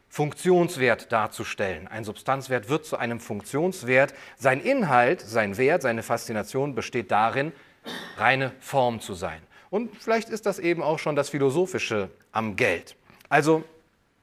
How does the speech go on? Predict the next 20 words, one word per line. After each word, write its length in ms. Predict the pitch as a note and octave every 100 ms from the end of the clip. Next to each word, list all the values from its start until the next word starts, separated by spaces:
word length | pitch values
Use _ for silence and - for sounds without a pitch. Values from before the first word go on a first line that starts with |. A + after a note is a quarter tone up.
| _ _
da 100 | -
könnte 500 | B2 D#3+ G#3+ - F3
es 280 | - C#3 -
eine 160 | B2 A#2+
gewisse 340 | A#2 C#3 C3+
Kränkung, 640 | - - A#2+ C3 - G2
vielleicht 340 | F2 G#2+ A2 -
narzisstische 560 | G#2+ - B2+ - -
Kränkung 380 | G#2+ A2 G2+ G2+
der, 180 | G2 F#2+ - -
der 100 | -
Philosophen 800 | A2 A#2 A2+ B2 C3+ C3 A2+ G#2
gegeben 460 | G#2+ B2 A#2+ A2+ A2+
haben, 320 | A2 G#2+ B2+
dass 200 | A#2+ A#2+
sie 100 | A2
gemerkt 440 | G#2 G2+ B2 C#3 C#3+
haben, 380 | C3+ C3+ C#3 C3+ - - -
"Na 200 | G#3 G#3+
ja, 200 | G3